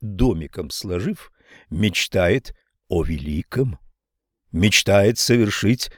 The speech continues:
дела. Вот это и вот это, и голова его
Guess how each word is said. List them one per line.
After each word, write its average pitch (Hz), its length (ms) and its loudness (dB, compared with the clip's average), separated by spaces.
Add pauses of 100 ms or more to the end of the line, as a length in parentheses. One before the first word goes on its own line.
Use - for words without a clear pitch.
(140)
дела. 80 600 0 (500)
Вот 101 360 2 (120)
это 87 540 0 (360)
и 110 140 2
вот 95 300 0
это, 101 520 0 (540)
и 95 120 0
голова 82 600 2
его 92 340 0